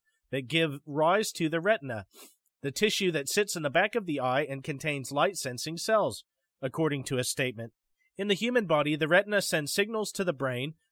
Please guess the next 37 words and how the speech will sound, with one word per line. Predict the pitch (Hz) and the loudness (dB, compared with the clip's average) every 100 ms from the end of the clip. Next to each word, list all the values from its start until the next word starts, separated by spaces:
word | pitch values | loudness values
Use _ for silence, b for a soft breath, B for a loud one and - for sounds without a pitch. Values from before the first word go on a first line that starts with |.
| - | -2
via | 151 165 | 0 2
the | 180 | 2
optic | 143 135 170 151 | 0 0 -4 -2
nerve, | 202 180 117 - _ _ | 0 0 -2 -8 _ _
allowing | 123 147 175 208 | 0 4 4 4
us | 151 151 | 0 -2
to | - | -4
see | 143 156 170 | -2 0 0
images. | 196 214 156 113 95 - _ _ b b | 0 -2 -4 -6 -8 -14 _ _ b b
In | 131 151 | -4 -2
the | |
mammalian | 156 156 185 233 196 143 | 0 2 4 4 4 2
brain, | 127 123 151 175 _ - | 0 -2 -4 -8 _ -2
nerve | 165 214 | 0 2
fibers | - 160 143 139 135 | 6 6 6 0 -2
of | 143 123 | -4 0
retinal | 180 180 170 151 | 0 2 0 2
ganglion | 147 180 175 147 135 | 0 0 0 0 -2
cells | - 127 131 175 - _ - | -2 0 0 -4 -10 _ -4
reach | 190 - | -4 2
out | 180 156 | 2 4
to | 160 139 | -2 -4
connect | 143 143 - | -2 -2 -2
with | 139 | -4
their | - 139 | -2 -2
brain | 135 135 135 | 0 -2 -4
targets, | - 196 180 117 - - _ _ _ | 0 0 0 -4 -8 -14 _ _ _
or, | 151 160 156 143 - _ _ _ - | 2 4 4 2 -4 _ _ _ -8
sorry, | - 151 135 139 | 0 4 4 0
an | 147 | 0
aspect | 170 208 - 139 131 | 4 4 4 0 0
that | 151 139 | 0 0
has | 139 127 | -2 -2
never | 147 190 208 | 0 0 0
before | 165 - 147 | -2 -2 -2
been | 131 139 | 0 -2
shown | 127 - 143 143 | 0 0 2 0